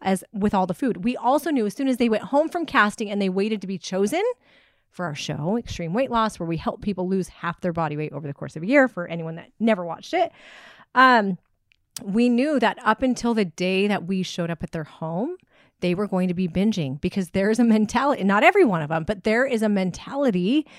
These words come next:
of, "Oh my gosh, once I can't have it anymore,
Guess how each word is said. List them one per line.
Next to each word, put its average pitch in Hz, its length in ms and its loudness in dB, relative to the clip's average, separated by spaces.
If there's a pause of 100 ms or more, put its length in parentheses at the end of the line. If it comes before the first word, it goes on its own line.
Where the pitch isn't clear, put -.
(320)
of, 202 320 2
"Oh 208 160 -2
my 247 160 2
gosh, 196 420 2
once 220 240 0
I 233 100 2
can't 214 300 -4
have 202 180 0
it 208 60 2
anymore, 202 680 2